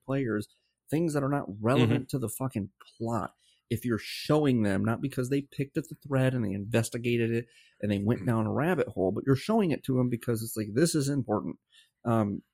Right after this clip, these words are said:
Speaker 1: but if it's not important, it doesn't help them defeat the villain in some way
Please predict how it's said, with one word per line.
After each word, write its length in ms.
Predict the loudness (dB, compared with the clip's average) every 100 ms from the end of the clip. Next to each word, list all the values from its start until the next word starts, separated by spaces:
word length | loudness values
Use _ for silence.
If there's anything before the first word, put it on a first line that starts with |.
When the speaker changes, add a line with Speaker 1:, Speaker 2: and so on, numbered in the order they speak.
| _ -10 0
Speaker 1:
but 100 | 2
if 80 | 2
it's 200 | -4 0
not 280 | 2 2 0
important, 440 | -2 0 0 0
it 40 |
doesn't 140 | -2 0
help 220 | 0 0
them 120 | -2
defeat 320 | -4 -6 -8
the 80 | -6
villain 360 | -2 0 0 0
in 100 | -4
some 260 | -4 -4
way 360 | -4 -2 -2